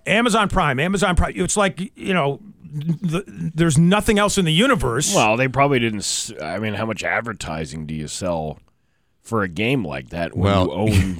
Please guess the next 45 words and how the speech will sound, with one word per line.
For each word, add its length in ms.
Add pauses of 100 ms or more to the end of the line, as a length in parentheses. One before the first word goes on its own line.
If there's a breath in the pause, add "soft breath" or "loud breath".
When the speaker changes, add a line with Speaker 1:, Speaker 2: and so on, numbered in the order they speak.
Speaker 2:
the, 180
the 360
platform? 520
Speaker 1:
Right, 140
Speaker 3:
You, 160
you, 180
Speaker 1:
right. 300
Speaker 3:
you, 60
you 60
better 460
damn 260
well 240
come 280
up 60
with 140
something 380
'cause 140
you 80
got 140
sixty-seven 600
million 320
dollars 440
Speaker 1:
Mm-hmm. 120
Speaker 3:
to 60
come 120
up 140
with. 240
Speaker 1:
Yep. 240 (240 soft breath)
Speaker 3:
But, 120
you 60
know, 60
I 40
mean, 180
it, 340
the 380
funny 320
part 240
about 300
it 80
is, 340 (720 soft breath)
if 160
you're 280
watching 500
that 260
game 460